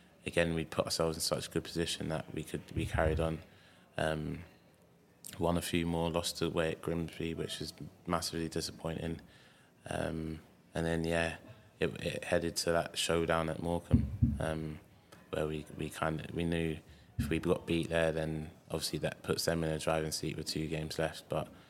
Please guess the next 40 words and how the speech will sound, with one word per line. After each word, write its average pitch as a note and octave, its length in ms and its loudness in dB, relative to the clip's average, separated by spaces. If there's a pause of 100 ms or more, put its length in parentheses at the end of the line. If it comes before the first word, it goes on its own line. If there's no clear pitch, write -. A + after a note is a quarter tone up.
(260)
if - 120 -4
we D2+ 80 2
beat D#2+ 260 0
them, D2+ 200 -2
then D2+ 120 -2
we D2+ 80 -4
give D#2 220 0
ourselves D#2+ 360 0
a D#2+ 60 -2
bit D2 120 0
of - 100 -6
a D#2 40 -2
cushion. D#2 400 -2
I D#2 40 -4
think D#2+ 200 0
it - 20 0
was D#2 120 -2
a D#2+ 40 -4
six-point - 520 -2
cushion - 460 -4 (420)
with, - 300 -4 (220)
um, D#2+ 480 -2 (600)
two D#2+ 240 0
games D#2 320 -4 (240)
left. D#2+ 440 -2 (600)
Um, D#2 320 -2
so D#2+ 200 2
we D#2 100 2
just D#2 160 -2
kn-, E2+ 260 0
we E2 100 0
knew E2 180 2
we D#2+ 60 0
needed D#2 320 -2
to, D#2 380 0 (460)
um, D#2 360 -4 (240)
get - 160 0
one D#2+ 160 0
more D#2 180 0
win. D#2 260 -2